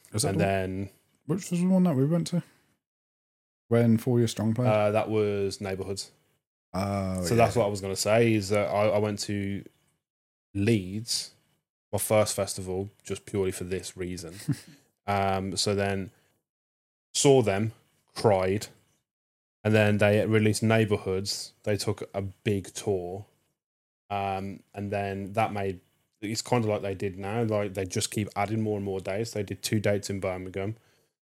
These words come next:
Speaker 2: I went with you to one of them, and I, I, I set, I seen both dates in Birmingham, and then I saw their last show with Tom.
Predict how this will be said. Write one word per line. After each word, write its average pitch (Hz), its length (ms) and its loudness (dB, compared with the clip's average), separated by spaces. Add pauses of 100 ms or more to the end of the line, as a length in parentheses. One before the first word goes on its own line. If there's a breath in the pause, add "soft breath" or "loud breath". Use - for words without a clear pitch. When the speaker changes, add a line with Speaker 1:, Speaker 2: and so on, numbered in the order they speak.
(140)
Speaker 2:
I 107 60 -2
went 98 160 -2
with 101 100 -4
you 107 140 0
to 98 140 -6
one 95 160 -4
of 92 100 -6
them, 95 180 -6
and 98 80 -2
I, 98 40 0
I, 98 300 0
I - 20 0
set, - 360 0
I 95 40 -2
seen 101 320 -2
both 101 240 -2
dates 101 260 -4
in 101 80 -6
Birmingham, 95 480 -8 (1120 soft breath)
and 104 100 0
then 101 240 -2 (540 soft breath)
I - 40 -6
saw 107 200 2
their 95 180 0
last 95 340 -2
show 113 200 2
with 113 140 -2
Tom. 113 260 -8